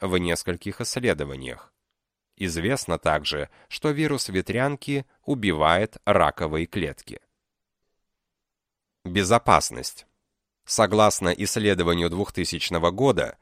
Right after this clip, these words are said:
вакцинный штамм вируса остаётся в организме и периодически активируется на фоне снижения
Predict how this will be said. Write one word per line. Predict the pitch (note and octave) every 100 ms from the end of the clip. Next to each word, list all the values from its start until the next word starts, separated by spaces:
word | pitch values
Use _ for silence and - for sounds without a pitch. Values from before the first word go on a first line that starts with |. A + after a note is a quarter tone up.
| _ _
вакцинный | - G2+ A2+ - F3 D#3 D3
штамм | - B2 A2+
вируса | G2 C3 D3+ C#3+ D3 C#3+ -
остаётся | A#2 - A2+ G#2 G2 -
в | E2+
организме | F2 E2 E2 D#2+ E2+ G2 A2+ A#2+ _ -
и | D3+
периодически | C3+ G#2 F#2 D#2 D2 G#2 - C#3 C#3
активируется | C#3 - E3 D#3+ D3+ F#2+ D#2+ - F2 D#2+
на | F2
фоне | F2 E2+ F2 A#2
снижения | - A#2+ F2 E2 D#2+ D#2+